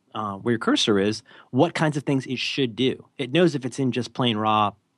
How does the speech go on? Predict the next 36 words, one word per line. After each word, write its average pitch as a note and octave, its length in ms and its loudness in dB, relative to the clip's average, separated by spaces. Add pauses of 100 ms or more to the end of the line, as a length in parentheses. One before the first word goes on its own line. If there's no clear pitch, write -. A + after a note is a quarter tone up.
(160)
nothing A#2 320 0
around G#2+ 240 2
its - 140 -8
space. C3 420 -2 (240)
But - 100 -6
it - 60 0
also F#3+ 240 2
knows, D#3+ 180 4
like, D3 140 0
"Oh, F#3 120 6
you're, F#3 240 2
I C3 100 0
know D#3 200 2
you're D#3 200 0
inside B2+ 360 -2
an A#2+ 80 -2
H A#2+ 240 -4
one, B2+ 360 -2 (180)
which - 160 -4
means C3+ 160 2
you're C3 80 0
also B2+ 320 0
inside A2+ 320 -2
of F#2 120 -8
body. A#2 440 2 (280)
So E3 180 2
I D#3+ 100 4
don't F3 140 0
need D#3 160 2
to C#3 40 -4
show C#3+ 220 -2
you C3+ 180 0
stuff G2+ 520 -4
from - 180 -8
Scala." - 440 -2
<laughs> - 40 -20